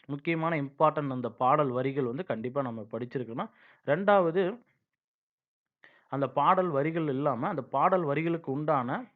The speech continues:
மீனிங் வந்து கண்டிப்பா தெரிஞ்சிருக்கணும். அந்த மீனிங்ல இருந்து கூட நமக்கு கொஸ்டின்ஸ் வந்து கேட்கறாங்க. ரெண்டாவது, இப்ப வளையாபதி அப்படின்னு நம்ம எடுத்துக்கிட்டாலும் சரி, இல்ல குண்டலகேசின்னு எடுத்துக்கிட்டாலும் சரி, அந்த கதை சுருக்கம் அப்படிங்கிறது தெரியணும்.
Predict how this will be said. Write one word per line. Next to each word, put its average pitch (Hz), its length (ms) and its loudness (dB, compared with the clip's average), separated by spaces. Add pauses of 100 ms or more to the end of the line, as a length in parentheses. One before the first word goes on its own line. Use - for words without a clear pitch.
(760)
மீனிங் 208 420 2
வந்து 160 200 -2
கண்டிப்பா 143 420 0
தெரிஞ்சிருக்கணும். 127 540 -2
அந்த 156 120 -4
மீனிங்ல 180 460 -2
இருந்து 156 260 -2
கூட 147 180 0
நமக்கு 143 300 -4
கொஸ்டின்ஸ் 143 400 -4
வந்து 131 200 -4
கேட்கறாங்க. 123 520 -2
ரெண்டாவது, 165 500 2 (480)
இப்ப 156 180 2
வளையாபதி 165 640 4
அப்படின்னு 151 280 2
நம்ம 131 140 0
எடுத்துக்கிட்டாலும் 135 520 -2
சரி, 127 180 -2
இல்ல 131 160 0
குண்டலகேசின்னு 147 760 -4
எடுத்துக்கிட்டாலும் 123 440 -4
சரி, 170 160 -6
அந்த 156 180 -4
கதை 165 300 2
சுருக்கம் 170 520 -2 (100)
அப்படிங்கிறது 131 540 -4
தெரியணும். 127 380 -2